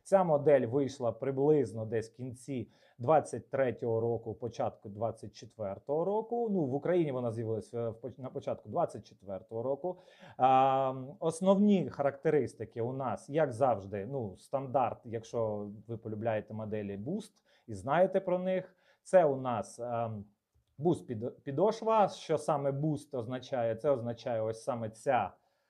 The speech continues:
цей матеріал. Він так і називається. Це ф-, фірмова, е, ну, фішка Adidas, е, саме модель Ultra Boost, і моде-, і сама підошва називається Boost. Це у нас, е,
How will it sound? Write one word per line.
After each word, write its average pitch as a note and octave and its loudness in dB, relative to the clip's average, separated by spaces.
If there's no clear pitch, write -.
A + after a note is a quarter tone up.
цей C#3 0
матеріал. A#2 0
Він C3+ -6
так D3 2
і C#3 -4
називається. A#2+ -2
Це C#3 -2
ф-, - -14
фірмова, D#3+ 2
е, A#2+ 0
ну, A#2 -8
фішка A#2 -6
Adidas, D3 2
е, A#2 0
саме G#2+ -10
модель G#2+ -6
Ultra A2+ -6
Boost, B3 -4
і B2 -4
моде-, A#2+ -2
і C3 -2
сама C#3 2
підошва C#3+ -4
називається B2 -4
Boost. A#2 -6
Це E3 0
у D3 4
нас, C3+ -4
е, A2+ 2